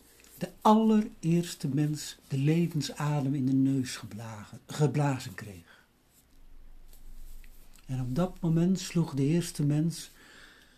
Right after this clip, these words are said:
de ogen op en zag dat de hemel blauw was, dat ze nu en dan met witte wolken die langs gingen. En deze eerste mens voelde hoe de grond onder zijn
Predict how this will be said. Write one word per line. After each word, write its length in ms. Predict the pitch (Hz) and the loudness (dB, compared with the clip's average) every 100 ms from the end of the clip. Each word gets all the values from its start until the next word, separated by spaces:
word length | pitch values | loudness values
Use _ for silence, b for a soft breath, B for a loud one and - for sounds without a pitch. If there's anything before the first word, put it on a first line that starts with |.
| b b | b b
de 200 | 139 170 | -6 0
ogen 400 | 151 180 175 147 | 2 2 2 0
op 320 | 165 - - _ _ _ _ _ _ _ _ _ _ _ _ _ | -2 -6 -16 _ _ _ _ _ _ _ _ _ _ _ _ _
en 140 | 156 | -6
zag 480 | 131 226 202 - - _ _ _ _ _ _ _ _ _ | -2 2 2 0 -16 _ _ _ _ _ _ _ _ _
dat 180 | 156 143 | -6 -2
de 60 | |
hemel 380 | 135 185 185 170 | 6 8 8 4
blauw 380 | 127 139 160 175 | 2 4 6 6
was, 440 | 175 202 - - - _ _ _ _ _ _ _ b b - | 6 2 -2 -12 -20 _ _ _ _ _ _ _ b b -8
dat 160 | 147 - | -6 0
ze 80 | |
nu 180 | 156 170 | 2 2
en 60 | 175 | 2
dan 220 | 175 180 | 2 2
met 220 | 160 - | 0 0
witte 280 | 135 165 139 | -2 -2 0
wolken 340 | 139 160 165 | 2 2 2
die 120 | 151 147 | 0 0
langs 300 | 143 127 - | -2 -6 -10
gingen. 400 | 110 104 92 87 _ _ _ _ _ b b b b | -14 -16 -18 -20 _ _ _ _ _ b b b b
En 120 | 147 | 0
deze 300 | 147 151 196 | 4 4 2
eerste 360 | 165 180 185 180 | 2 2 2 2
mens 260 | 175 160 - | 2 2 -2
voelde 760 | - - 277 269 170 113 107 - B B B | -4 4 10 10 10 4 -6 -12 B B B
hoe 120 | 156 | -2
de 60 | 147 | 0
grond 440 | - 190 208 202 | 4 6 8 6
onder 320 | 185 160 156 | 2 0 0
zijn 400 | 131 151 160 165 | 0 0 0 -2